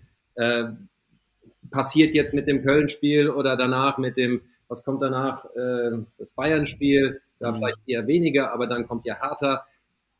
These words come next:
Speaker 1: Platzt da der Knoten, geht's dann los? Ähm, was passiert mit den Zuschauern? Kommen mehr Zuschauer rein?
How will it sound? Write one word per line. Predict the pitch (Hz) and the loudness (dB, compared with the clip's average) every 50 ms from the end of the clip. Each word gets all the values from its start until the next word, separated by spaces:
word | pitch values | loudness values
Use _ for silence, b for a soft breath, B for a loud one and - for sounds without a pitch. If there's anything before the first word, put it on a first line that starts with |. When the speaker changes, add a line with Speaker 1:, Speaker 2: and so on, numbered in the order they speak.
| _ - 107 - | _ -20 -18 -4
Speaker 1:
Platzt | - 147 147 151 - - | 2 2 2 2 2 -2
da | 160 160 170 | -2 0 2
der | 170 160 | 0 0
Knoten, | 160 - 156 147 143 147 147 147 139 | 0 0 0 2 2 2 2 0 0
geht's | 139 139 139 - - | 2 0 0 0 -2
dann | - 135 135 135 | -4 -2 0 2
los? | 131 143 143 143 151 147 - - - - _ _ - | 2 2 2 2 0 -2 -4 -10 -12 -14 _ _ -6
Ähm, | 123 127 127 123 127 127 131 127 123 - _ _ _ - | -2 -2 0 0 0 0 -2 -2 -6 -8 _ _ _ -4
was | 143 147 - - | -4 -4 -4 -4
passiert | 151 143 - 160 143 135 | -6 -4 0 0 0 0
mit | 143 139 | 0 -2
den | 143 135 | -2 -2
Zuschauern? | 135 - 180 185 - - 156 147 147 143 143 139 139 - | -2 -2 -4 -4 -2 0 2 2 2 2 0 -2 -6 -8
Kommen | - - 156 156 147 | -6 -2 0 0 0
mehr | 143 147 147 | 0 -2 -4
Zuschauer | 143 - 156 143 - 147 139 139 135 135 131 | -4 -6 -6 -6 -2 -2 -2 0 -2 -2 -2
rein? | 131 131 131 131 131 135 135 131 - | -4 -4 -2 -2 -2 -4 -4 -6 -8